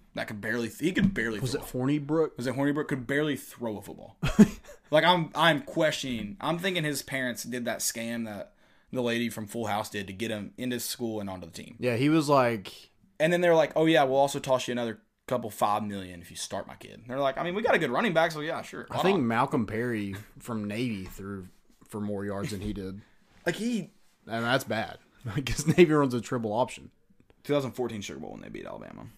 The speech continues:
Speaker 2: Oh. Good for
Speaker 1: And does not say who the, oh, it was Trevor Knight and Blake Bell. That's right.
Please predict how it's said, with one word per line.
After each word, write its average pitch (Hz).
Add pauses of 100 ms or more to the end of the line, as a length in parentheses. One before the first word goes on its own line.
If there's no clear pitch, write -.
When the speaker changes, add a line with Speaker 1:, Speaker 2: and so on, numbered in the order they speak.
Speaker 2:
Oh. 131 (960)
Good 113
for 139
Speaker 1:
And 104 (1300)
does 110
not -
say 98
who 107
the, 104 (720)
oh, 143
it -
was 107
Trevor 131
Knight 110
and 101
Blake 101
Bell. 101
That's 95
right. 95